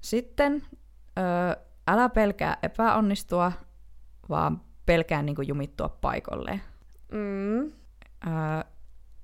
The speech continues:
Speaker 1: epäonnistuminen, ö, on mustelma, eikä tatuointi.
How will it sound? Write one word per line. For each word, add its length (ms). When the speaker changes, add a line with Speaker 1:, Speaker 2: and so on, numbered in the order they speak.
Speaker 1:
epäonnistuminen, 1000
ö, 20
on 220
mustelma, 760
eikä 300
tatuointi. 680